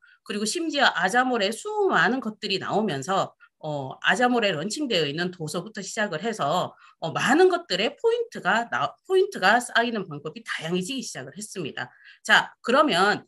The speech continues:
어, 맛있는 파이가 보이죠, 그죠? 어, 네트워크 회사에서 매출액의 삼십오 퍼센트를 어떻게 분배할 것인가?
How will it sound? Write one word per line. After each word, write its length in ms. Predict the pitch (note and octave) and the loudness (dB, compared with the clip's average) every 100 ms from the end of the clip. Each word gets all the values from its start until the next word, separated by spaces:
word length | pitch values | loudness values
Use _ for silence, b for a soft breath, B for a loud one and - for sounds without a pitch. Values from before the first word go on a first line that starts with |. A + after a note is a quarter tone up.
| _ _ _ _ _ - | _ _ _ _ _ -8
어, 140 | D3+ | -8
맛있는 360 | - - D4+ D4+ | -6 -4 -4 -2
파이가 340 | A4+ G4 G#3+ | -4 -2 -4
보이죠, 280 | D3 C#3+ C3 | -6 -10 -12
그죠? 280 | C3 G3+ - _ b b b | -12 -12 -14 _ b b b
어, 180 | - E3+ | -2 0
네트워크 440 | F3+ - G#4+ G4+ G4 | 2 2 2 2 2
회사에서 500 | G4 F#4 A#3+ G#3+ G#3+ | 4 2 4 2 2
매출액의 560 | D#3+ E3 G#4 G4+ E4 | -2 -4 -4 -2 -2
삼십오 560 | F4 A#4+ C5 F#4+ E3+ - | -4 -6 -6 -6 -6 -8
퍼센트를 420 | G#3 G#3 F#3 F3+ C3 | -6 -2 -2 -2 -4
어떻게 640 | C3+ - - A#4 - G4+ | -2 -4 -4 -6 -4 -6
분배할 420 | - E3 E3 D3+ D#3 | -4 -4 -2 -2 -2
것인가? 560 | D3 C3 A#2 D#3+ - | -8 -8 0 0 0